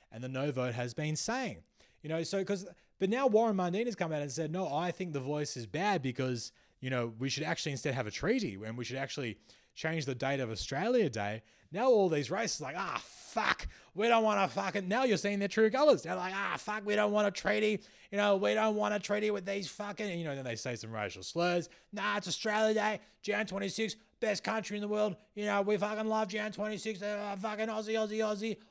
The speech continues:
oi, oi, oi, well, Britain, Britain and British and Aussie and Jan, it's my, it's Stubbies and it's Cronulla and go up the Sharkies." And yeah, so the point is that this, this, this, uh, strategy that the No campaign had has kind of come undone because clearly,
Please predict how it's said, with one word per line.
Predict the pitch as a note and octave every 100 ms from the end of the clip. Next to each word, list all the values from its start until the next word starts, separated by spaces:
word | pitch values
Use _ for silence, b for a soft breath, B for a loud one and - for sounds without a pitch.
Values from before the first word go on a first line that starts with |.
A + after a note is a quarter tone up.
| -
oi, | G#3+ A3 G#3+
oi, | G#3+ A3 G#3+
oi, | G#3+ G#3+ G#3+ G3+
well, | G#3 F#3
Britain, | E3+ A3+ A3 A3+ A3
Britain | F3+ G#3+ A#3 A3
and | G#3 F#3+
British | A3 A3+ - G3+
and | G3 F#3+
Aussie | G3+ A#3 A3 A3+ A3
and | G#3 G3 -
Jan, | A3 A3+
it's | G#3 F#3+
my, | G#3+ G#3+ G3+
it's | F#3 -
Stubbies | A3 G#3+ A3+ G3+ F3
and | F3+
it's | E3+
Cronulla | - G3+ G#3+ A3 A3 - B B
and | E3+ F#3+
go | F#3 G#3+
up | G#3
the | A3
Sharkies." | - G#3+ G#3+ G3 A3 G#3 B B
And | F3 F3+ F#3+
yeah, | F#3+ -
so | A3 A3+ F#3 B _
the | G3
point | F#3+ C4 C#4+ A#3+
is | A#3 F#3
that | D#3+ C#3 C3+ D3+
this, | F3 -
this, | E3+ D3+ -
this, | C3+ C#3 - C#3
uh, | A#2+
strategy | - F#3 A3+ A3+ D3+
that | A#2
the | A#2+
No | B2+ C3+
campaign | B2 C#3 B2 A#2 G#2+ G#2
had | D3 C#3 - b b b C3
has | D3+
kind | - A#3+ C#4
of | G3
come | G3+ G3
undone | D#3+ D3 B2 C#3 F#2+
because | G#2 B2+ A#2
clearly, | - E3+ A#3+ A3 F3